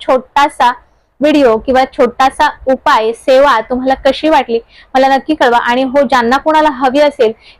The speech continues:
ही सेवा, त्यांना WhatsApp-ला जाऊन नक्कीच शेअर करा. पुन्हा भेटूया अशाच एका नवीन व्हिडिओसोबत,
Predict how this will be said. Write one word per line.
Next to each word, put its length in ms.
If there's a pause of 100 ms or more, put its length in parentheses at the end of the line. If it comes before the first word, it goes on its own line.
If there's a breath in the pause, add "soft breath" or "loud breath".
ही 80
सेवा, 300
त्यांना 200
WhatsApp-ला 500
जाऊन 160
नक्कीच 320
शेअर 240
करा. 200 (360 loud breath)
पुन्हा 280
भेटूया 380
अशाच 260
एका 160
नवीन 240
व्हिडिओसोबत, 480